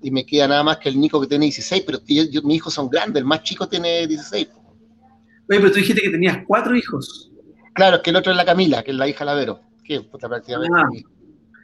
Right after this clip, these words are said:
Speaker 2: O sea, tendrías seis hijos.
Speaker 1: No, pues cuatro, dos del primero,
Speaker 2: Sí.
Speaker 1: tres el segundo matrimonio y la Camila cuatro. Éramos cuatro, me refiero, éramos seis en la casa, yo con la Vero, más los cuatro hijos en algún minuto.
Speaker 2: Ya, pero es que yo me refiero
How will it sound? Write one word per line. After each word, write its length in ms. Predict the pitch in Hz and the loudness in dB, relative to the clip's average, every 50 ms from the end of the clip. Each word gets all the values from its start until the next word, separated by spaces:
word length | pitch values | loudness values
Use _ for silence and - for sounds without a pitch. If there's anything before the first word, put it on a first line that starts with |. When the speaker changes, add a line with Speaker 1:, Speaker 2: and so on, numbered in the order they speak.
| - - _ - | -20 -20 _ -8
Speaker 2:
O 80 | - | -2
sea, 180 | 139 202 196 196 | 0 2 2 2
tendrías 380 | 170 151 156 170 185 170 143 - | 2 0 2 2 2 2 0 -2
seis 420 | - - 247 285 302 185 - - | -2 0 0 2 2 0 -2 -4
hijos. 460 | 127 - - - - - - - - - - - - - - _ _ _ _ _ _ _ _ _ _ _ _ _ _ _ _ _ _ - | -6 -6 -8 -12 -16 -18 -20 -20 -20 -20 -20 -20 -20 -20 -20 _ _ _ _ _ _ _ _ _ _ _ _ _ _ _ _ _ _ 0
Speaker 1:
No, 160 | 202 226 190 | 0 2 2
pues 140 | 165 165 - | 0 -2 -2
cuatro, 340 | - - 208 202 - 160 156 | 2 2 2 4 4 2 2
dos 240 | 160 190 226 233 220 | 4 4 4 4 4
del 140 | 240 214 226 | 4 2 2
primero, 560 | - 202 196 214 226 226 240 214 233 233 - - _ _ _ _ _ _ _ _ _ | 0 -2 0 2 2 2 2 0 0 -2 -6 -12 _ _ _ _ _ _ _ _ _
Speaker 2:
Sí. 200 | - - 185 190 | -4 0 2 4
Speaker 1:
tres 340 | 202 214 247 269 - - - - _ - - - - - - | 6 6 6 4 2 -2 -10 -16 _ -20 -20 -20 -14 -8 -6
el 100 | 185 180 | -4 -4
segundo 440 | - - 190 180 196 208 220 208 208 | -2 -4 -2 0 2 2 2 0 -2
matrimonio 420 | 202 202 202 202 202 214 226 226 | -2 -4 -4 -4 -4 -2 0 0
y 40 | 208 | 0
la 80 | 196 175 | 0 0
Camila 320 | 185 180 196 208 202 190 | 0 0 0 2 0 0
cuatro. 360 | - - 123 120 - - 123 | 0 0 -2 -2 -4 -6 -6
Éramos 300 | 156 165 180 170 170 165 - - | -2 0 0 0 0 -2 -4 2
cuatro, 300 | 196 208 214 214 214 202 | 2 4 4 4 2 2
me 80 | 185 | 2
refiero, 340 | 170 160 - 196 190 190 180 170 156 - 180 | 0 -2 -2 0 0 0 0 -2 -4 -6 -4
éramos 260 | 175 180 170 170 - - | -2 -2 0 0 -2 -4
seis 340 | - - 196 202 208 202 - - - - | 0 2 2 2 2 0 -4 -8 -8 -2
en 140 | 156 147 151 | 0 2 4
la 120 | 156 151 | 4 4
casa, 280 | 151 180 170 - - 143 | 2 0 0 -2 -4 -6
yo 120 | 139 151 147 | -4 -4 -4
con 160 | 160 160 156 | -2 0 2
la 100 | 147 143 | 2 2
Vero, 300 | 151 170 180 185 185 175 | 2 2 0 -2 -4 -4
más 140 | 151 156 151 | -4 -4 -4
los 120 | 143 139 - | -4 -6 -8
cuatro 300 | - - 170 165 156 156 | -6 -8 -6 -4 -2 -2
hijos 260 | 156 156 160 - 135 | -2 -2 -4 -6 -16
en 60 | 127 | -16
algún 180 | 123 120 123 123 | -16 -16 -16 -14
minuto. 320 | 127 123 110 - _ _ _ _ - | -14 -14 -16 -18 _ _ _ _ -2
Speaker 2:
Ya, 160 | 165 214 - | 0 0 2
pero 140 | 190 165 160 | 2 0 0
es 40 | - | 0
que 80 | 165 | 2
yo 100 | 151 170 175 | 2 4 4
me 80 | 180 | 2
refiero 600 | 175 160 147 - - 175 175 185 185 180 170 - | 2 0 -2 0 0 0 2 2 0 -2 -4 -6